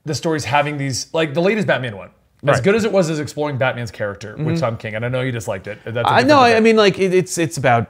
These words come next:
Speaker 2: you know, uh, the Lee weeks are friggin' rocked though.
Speaker 1: But what I'm saying is, as, as, as, as much as what I liked
Speaker 2: It's
Speaker 1: about
Speaker 2: about
Speaker 1: it,
Speaker 2: Batman right now.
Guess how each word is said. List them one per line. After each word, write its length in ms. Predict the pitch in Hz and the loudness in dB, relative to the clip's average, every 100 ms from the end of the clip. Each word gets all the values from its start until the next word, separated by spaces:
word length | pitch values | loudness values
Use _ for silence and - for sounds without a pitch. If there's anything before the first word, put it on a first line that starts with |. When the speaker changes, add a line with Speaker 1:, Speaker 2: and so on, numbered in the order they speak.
| 120 | -4
Speaker 2:
you 80 | |
know, 180 | 107 90 95 - | -6 -6 -10 -8
uh, 120 | 117 | -6
the 200 | 113 135 | 0 0
Lee 180 | 131 131 | 2 2
weeks 220 | 127 104 | 2 -2
are 160 | 92 - - - | -6 -6 -16 -18
friggin' 200 | 90 78 | -16 -16
rocked 380 | 69 65 - _ | -16 -20 -20 _
though. 60 | - | 2
Speaker 1:
But 160 | 202 233 | 4 6
what 100 | 220 | 6
I'm 40 | 180 | 4
saying 180 | 208 | 2
is, 120 | 196 175 | 0 2
as, 280 | 180 165 | 2 4
as, 140 | 175 160 | 2 4
as, 420 | 175 160 156 147 | 2 2 0 -4
as 200 | - 165 | -4 -2
much 180 | 143 190 | -2 -2
as 220 | 180 160 143 | -2 -4 -4
what 180 | 160 160 | -2 2
I 80 | 170 | 2
liked 280 | 160 165 156 | 2 -2 -2
Speaker 2:
It's 120 | 113 | 2
Speaker 1:
about 60 | |
Speaker 2:
about 100 | 240 | 4
Speaker 1:
it, 40 | 233 | 4
Speaker 2:
Batman 260 | 208 190 | 4 4
right 140 | 165 139 | 2 2
now. 260 | 139 107 | -2 -4